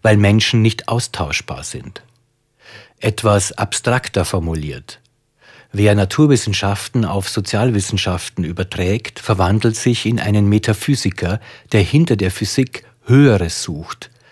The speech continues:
also das schiere Gegenteil von Naturwissenschaft. Wobei die Metaphysik noch die vornehmste Variante wäre. Überhaupt nicht vornehm ist es, wenn Naturwissenschaftler dabei zu Rassisten werden.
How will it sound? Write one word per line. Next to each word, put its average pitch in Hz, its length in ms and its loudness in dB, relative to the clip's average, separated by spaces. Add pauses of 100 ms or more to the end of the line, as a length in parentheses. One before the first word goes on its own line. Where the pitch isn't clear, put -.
(180)
also 98 300 0
das 90 140 -2
schiere 120 360 2
Gegenteil 104 560 2
von 92 200 -4
Naturwissenschaft. - 920 -4 (840)
Wobei 113 240 4
die 123 80 4
Metaphysik 123 720 2
noch 123 200 2
die 117 140 -2
vornehmste 104 840 2
Variante 87 580 -2
wäre. 76 380 -10 (760)
Überhaupt 131 460 2
nicht 95 220 2
vornehm 107 560 2
ist 110 240 -4
es, 117 200 -2 (280)
wenn 113 180 4
Naturwissenschaftler 120 1040 2
dabei 104 300 2
zu 107 200 -2
Rassisten 101 640 0
werden. 71 420 -12